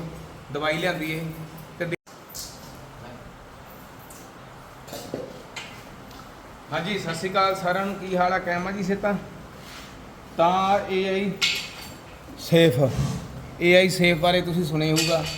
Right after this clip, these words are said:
ਤਾਂ ਕਾਫੀ ਇਹ ਵਾਇਰਲ ਪ੍ਰੋਡਕਟ ਆ ਤੇ ਕਾਫੀ ਭਰਾ ਯੂਜ਼ ਕਰਦੇ ਆ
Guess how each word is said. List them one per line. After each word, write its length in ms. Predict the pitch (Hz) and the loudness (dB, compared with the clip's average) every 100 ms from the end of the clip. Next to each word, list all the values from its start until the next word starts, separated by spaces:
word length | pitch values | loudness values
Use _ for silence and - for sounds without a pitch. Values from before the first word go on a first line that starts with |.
| - - - - | -8 -12 -12 -2
ਤਾਂ 100 | 156 | 0
ਕਾਫੀ 480 | 151 151 151 170 160 | 2 4 4 2 2
ਇਹ 180 | 160 160 | 2 -2
ਵਾਇਰਲ 400 | 147 143 156 170 | 0 2 2 0
ਪ੍ਰੋਡਕਟ 440 | 165 143 135 131 | -2 -4 -4 0
ਆ 100 | 151 | 0
ਤੇ 100 | 151 | 0
ਕਾਫੀ 300 | 151 143 151 | -2 -2 -2
ਭਰਾ 280 | 143 165 156 | -2 0 0
ਯੂਜ਼ 300 | 139 127 113 | 0 -2 -2
ਕਰਦੇ 320 | 117 107 | -2 -4
ਆ 60 | 107 | -6